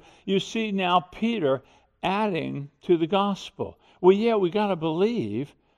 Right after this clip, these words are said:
but you guys do. You, you really should start eating differently, uh, like we've been told by God to do." So that's the scene. So then Paul comes blasting into the place, and he goes right up to him. Look with me at fourteen. He says,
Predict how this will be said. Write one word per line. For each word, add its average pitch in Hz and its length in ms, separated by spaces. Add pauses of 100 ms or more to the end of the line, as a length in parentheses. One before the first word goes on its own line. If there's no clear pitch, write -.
but 160 120
you 196 120
guys 254 400
do. 214 460
You, 175 160
you 214 260
really 359 300
should 202 360
start 180 420
eating 143 520 (100)
differently, 120 760 (440)
uh, 135 100
like 139 280
we've 143 140
been 131 160
told 131 260
by 127 160
God 120 420
to 123 120
do." 98 300 (840)
So - 160
that's 160 300
the 135 100
scene. 104 400 (420)
So 190 220
then 170 300 (120)
Paul 196 480
comes 139 380
blasting 143 800
into 123 280
the 110 120
place, - 480 (360)
and 156 120
he 160 80
goes 143 280
right 135 220
up 135 160
to 131 100
him. 101 120
Look 185 180
with - 160
me 156 100
at 131 120
fourteen. 143 500
He 127 80
says, 131 240